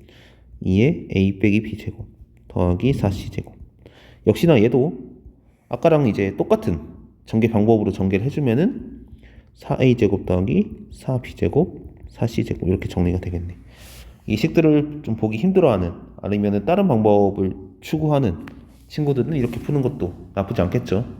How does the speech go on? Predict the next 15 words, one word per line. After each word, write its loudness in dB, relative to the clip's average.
어차피 -4
나중에 -2
뒤에 -4
치환 2
나오니까. -2
이십이 4
번. 4
요런 6
게 6
이제 2
힌트로 4
나와 4
있고, -2
얘를 6
물어보네. 2